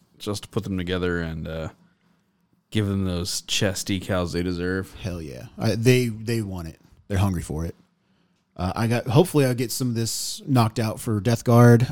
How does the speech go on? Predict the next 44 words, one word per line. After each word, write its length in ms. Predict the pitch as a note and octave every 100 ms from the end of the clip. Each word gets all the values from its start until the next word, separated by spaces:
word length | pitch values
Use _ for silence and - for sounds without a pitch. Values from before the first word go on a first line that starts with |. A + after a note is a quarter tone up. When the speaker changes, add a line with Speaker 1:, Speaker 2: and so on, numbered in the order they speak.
| - -
Speaker 2:
I 80 |
might 180 | A2+ C#3+
need 120 | D3
to 160 | G#2+ B2+
t-, 60 | -
talk 200 | - A#2
to 80 | -
some 180 | B2+ G#2+
folks 320 | A2+ G2+ -
that 100 | G#2+
are 60 | G2
good 200 | G#2 F#2+
with 220 | F#2 F2
the, 200 | G2+ F#2
uh, 140 | F2
theory 460 | - - C3 A#2+ G#2+
crafting 420 | - F#2+ - F2
lists 420 | F2+ F2+ - -
and 120 | G2+ G2
see 160 | G2
if, 260 | F#2+ - - _ _ _ _ _ _ _ _ _
see 180 | - D3+
if 100 | D3
I'm 120 | D3
in 60 | C3+
the 100 | B2
right 260 | A2+ A2 -
kinda 300 | B2 G2+ -
area 300 | A2+ G#2+ G#2
I 60 |
wanna 240 | G2+ G#2 F#2+
be 260 | F#2 G2
in 240 | F#2 F2 F#2+ - - - -
with 140 | G2 F#2+
my 80 |
new 120 | F#2 F2+
project. 440 | F#2 F2+ F#2 - - - - -
Speaker 1:
Yeah, 220 | C3 D3 - -
throw 180 | G2 A2
it 40 |
on 160 | A#2 A#2+
T 140 | A#2+
T 180 | A#2 B2+
S. 300 | C3 -